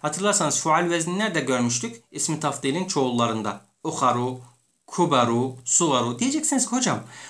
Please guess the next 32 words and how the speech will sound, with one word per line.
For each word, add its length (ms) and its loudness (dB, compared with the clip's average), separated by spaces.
fual 420 0
vezninde 400 2
burada 220 0
da 120 6
vardı. 480 2
Bakın 220 -2
umaru 480 2
gibi, 360 -2
zufaru 380 2
gibi. 280 -4
Ama 160 2
aralarında 440 2
fark 320 0
var. 200 -4
Burası 280 2
özel 220 0
isim. 400 2
Burası 280 2
ise 380 0
sıfat 380 0
anlamını 380 -2
taşıyan 360 -4
kelimeler. 520 -10
Uharu, 380 -2
kubaru. 420 0
Hocam 240 -2
sıfat 320 0
anlamını 260 0
nasıl 180 0
taşıyor? 300 -2
Yani 320 -2
büyük, 580 0